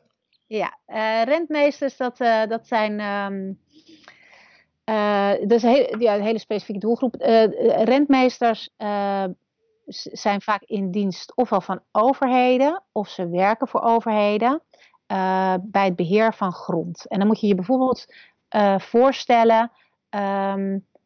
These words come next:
een provincie, eh, besluit om een, eh, fietspad, eh, aan te leggen langs een provinciale weg.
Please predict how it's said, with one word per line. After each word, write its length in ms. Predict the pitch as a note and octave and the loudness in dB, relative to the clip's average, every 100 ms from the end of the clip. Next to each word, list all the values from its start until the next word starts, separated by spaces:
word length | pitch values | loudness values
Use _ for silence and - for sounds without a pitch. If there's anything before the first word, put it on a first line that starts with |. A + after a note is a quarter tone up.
| _ _ | _ _
een 120 | G#3 | -4
provincie, 1080 | - D4 - C4 C4 - B3 A#3+ B3 A#3+ B3 | 0 0 2 4 4 4 4 6 6 4 2
eh, 240 | - G3 G3 | 0 0 0
besluit 380 | G3 G#3+ G#3+ - | 2 2 2 0
om 180 | F#3+ F#3 | -4 -4
een, 160 | F3+ | -4
eh, 300 | F3 E3+ E3+ E3+ _ _ | -4 -4 -6 -8 _ _
fietspad, 600 | - D#4 - C#4 C4 - | -2 -2 2 0 0 2
eh, 140 | A#3+ | 2
aan 260 | A#3 A#3+ A#3 | 2 -2 -4
te 120 | A#3 | -2
leggen 240 | A3 G#3 A3 | -2 -2 -4
langs 200 | G3 F#3+ | -6 -8
een 80 | |
provinciale 680 | F#3 F3+ F#3+ F3 - E3+ E3+ | -8 -8 -8 -10 -8 -6 -2
weg. 480 | G#3 F#4 - - | 2 0 -2 -20